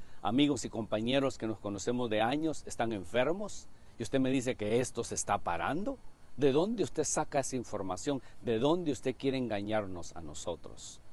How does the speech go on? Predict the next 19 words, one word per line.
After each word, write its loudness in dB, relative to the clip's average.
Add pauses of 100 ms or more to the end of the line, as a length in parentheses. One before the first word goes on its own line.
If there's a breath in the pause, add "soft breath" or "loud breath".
(460 soft breath)
Pueblo 8
de 4
Guatemala, 0 (340 soft breath)
si 2
hemos 6
logrado 6
salir 2
hasta 2 (100)
adelante -4 (420 soft breath)
y 2
lo 6
poco 6
que 4
hemos 2
logrado 6
hacer 0
en -2
la -2
economía -4